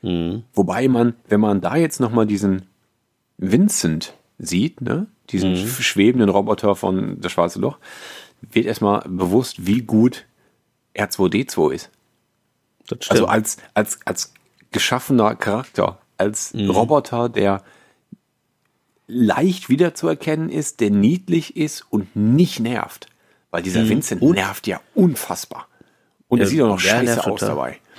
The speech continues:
Speaker 1: Der sieht scheiße aus, nervt, ist halt einfach ein Klugscheißer. Und R zwei D zwei hat einfach den Vorteil, der piepst nur rum. Und trotzdem weiß man, was der will.
Speaker 2: Ja, aber,
Speaker 1: Aus dem
Speaker 2: äh,
Speaker 1: Kontext, was die Leute sagen.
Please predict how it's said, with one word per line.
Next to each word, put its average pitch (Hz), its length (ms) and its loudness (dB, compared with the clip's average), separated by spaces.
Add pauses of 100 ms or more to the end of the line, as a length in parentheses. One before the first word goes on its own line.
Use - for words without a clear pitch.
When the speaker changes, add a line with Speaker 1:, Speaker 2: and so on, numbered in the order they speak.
(140)
Speaker 1:
Der 98 80 0
sieht 113 120 0
scheiße 127 280 2
aus, 107 160 0
nervt, 110 320 0
ist - 160 -4
halt 110 100 0
einfach - 220 -4
ein 98 60 -10 (180)
Klugscheißer. 143 720 -2
Und 160 360 2 (420)
R 120 160 -4
zwei 113 140 -2
D 120 180 2
zwei - 120 0
hat 135 60 2
einfach 110 180 -2
den 98 140 -2
Vorteil, 120 400 0
der 113 100 -4
piepst - 380 -4
nur 139 120 0
rum. 160 200 2 (140)
Und - 180 -6
trotzdem 135 460 0
weiß 127 200 0
man, 131 120 2
was 123 80 0
der 120 160 0
will. 123 240 2 (360)
Speaker 2:
Ja, 113 120 0
aber, 113 200 2
Speaker 1:
Aus 107 120 0
dem 101 120 -4
Speaker 2:
äh, - 40 -4
Speaker 1:
Kontext, - 640 -2 (200)
was - 140 -6
die - 100 -6
Leute 101 280 0
sagen. 57 240 -6